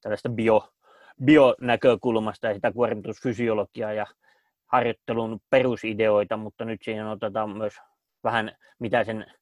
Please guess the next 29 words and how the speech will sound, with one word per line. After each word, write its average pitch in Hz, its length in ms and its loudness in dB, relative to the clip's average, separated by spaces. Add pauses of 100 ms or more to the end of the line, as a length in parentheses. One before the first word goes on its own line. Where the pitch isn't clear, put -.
(440)
sanotaan, 107 400 -4
kudoksen 117 560 0
tai 113 220 0
toiminnan 113 560 0
tai 113 140 2
rakenteen 113 500 0
ulkopuolellakin 107 800 -2
on 104 240 -12
näihin 104 320 -12 (320)
ihmiseen 117 580 -4 (540)
tai 107 160 -4
tähän 110 240 -4
yksilöön 110 520 0
liittyviä 101 420 -8
juttuja 101 440 -12
mukaan. 101 420 -16
Että, - 220 -20 (580)
ja 98 300 -2 (260)
oikeastaan 113 460 0
mitä 123 220 2
enemmän 123 300 2
sitä 110 200 4
on 104 100 2
päivittänyt, 113 560 2
niin 107 120 -2
sitä 110 260 2
enemmän 113 420 0
on 107 60 2
huomannut, 107 600 0